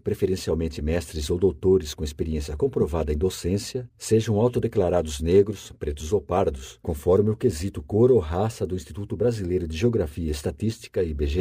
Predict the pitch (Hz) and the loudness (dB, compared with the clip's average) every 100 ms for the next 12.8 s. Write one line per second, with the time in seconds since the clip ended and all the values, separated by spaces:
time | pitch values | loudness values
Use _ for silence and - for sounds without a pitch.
0 | 82 98 - - 90 - 123 95 110 113 | 4 4 0 0 0 4 2 4 2 2
1 | 120 123 101 117 120 92 120 117 101 78 | -2 0 0 0 2 0 2 2 0 0
2 | 87 95 90 76 98 90 104 90 107 113 | 0 2 0 -2 -4 -2 -2 0 -2 0
3 | 104 101 80 - 76 73 110 123 113 - | -2 -2 -6 -4 -4 0 0 2 0 0
4 | - 92 98 92 80 147 - 123 107 - | 2 4 4 0 -2 -4 0 0 0 -2
5 | 98 113 - 95 104 113 127 117 98 78 | -2 -2 0 2 2 2 -2 -2 -4 -6
6 | - - _ _ - 117 117 120 117 117 | -8 -14 _ _ 2 2 4 4 2 0
7 | 131 123 - 117 120 110 123 104 98 104 | -6 -4 0 2 0 -2 -2 2 2 2
8 | 92 95 92 101 117 - 104 110 - 92 | 2 2 4 2 -2 0 0 0 -2 -4
9 | 113 117 127 131 95 69 - - _ - | -2 0 0 0 0 0 -6 -18 _ -6
10 | 85 90 85 85 82 78 80 80 76 - | -4 0 2 4 2 -2 -6 -10 -8 -4
11 | 80 82 76 87 104 117 90 82 87 82 | 0 2 2 2 4 2 2 -2 0 -2
12 | 78 - 85 73 - 92 107 | -2 -4 -2 -4 -4 -6 -6